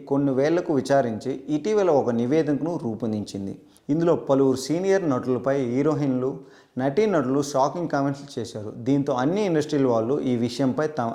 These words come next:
అభిప్రాయాన్ని వ్యక్తం చేశారు. పొలిటికల్ ఎంట్రీపై నారా రోహిత్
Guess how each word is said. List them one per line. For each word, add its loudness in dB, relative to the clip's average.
అభిప్రాయాన్ని 0
వ్యక్తం -6
చేశారు. -8
పొలిటికల్ 2
ఎంట్రీపై 2
నారా 2
రోహిత్ -2